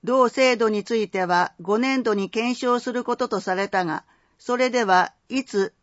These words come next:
全校設置できるかわからない。市として約束したことはきちんと守るべきではないか、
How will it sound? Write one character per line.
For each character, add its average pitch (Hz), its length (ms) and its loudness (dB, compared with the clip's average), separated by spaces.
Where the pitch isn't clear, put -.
全 240 260 -2
校 208 240 2
設 202 380 -4
置 - 20 -6
で 226 140 0
き 269 100 -4
る 220 120 0
か 190 140 2
わ 180 140 2
か 220 120 -2
ら 208 120 2
な 156 160 -4
い。 - 100 -14
市 - 140 -14
と 240 180 0
し - 100 -8
て 180 380 -2
約 190 280 -2
束 254 240 -4
し 240 60 -8
た 233 140 -4
こ 233 120 -4
と 233 140 -2
は 175 240 2
き 254 100 -4
ち 277 160 -2
ん 262 120 0
と 220 120 2
守 220 340 2
る 233 60 0
べ 202 140 0
き 202 80 -6
で 185 140 0
は 180 100 4
な 202 160 2
い 185 80 -2
か、 - 260 -4